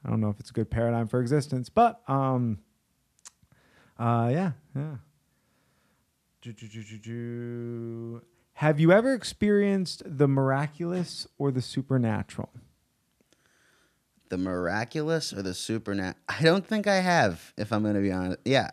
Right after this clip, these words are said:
Speaker 1: Right, yeah. You never had anything, aliens, ghosts,
Speaker 2: No, no, I never f-
Speaker 1: somebody,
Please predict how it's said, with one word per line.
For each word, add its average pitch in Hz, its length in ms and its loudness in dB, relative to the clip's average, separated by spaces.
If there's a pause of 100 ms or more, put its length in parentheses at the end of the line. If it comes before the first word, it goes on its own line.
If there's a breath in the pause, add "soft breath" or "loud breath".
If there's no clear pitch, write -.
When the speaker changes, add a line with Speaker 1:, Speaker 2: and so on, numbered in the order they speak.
Speaker 1:
Right, 185 260 4
yeah. 135 340 4
You 123 120 -2
never 127 260 4
had 127 100 2
anything, 117 840 0 (480 soft breath)
aliens, 135 800 4
ghosts, 123 1040 2
Speaker 2:
No, 185 320 4
no, 160 180 2
I 151 120 4
never 143 260 6
f- 135 60 4
Speaker 1:
somebody, 123 300 2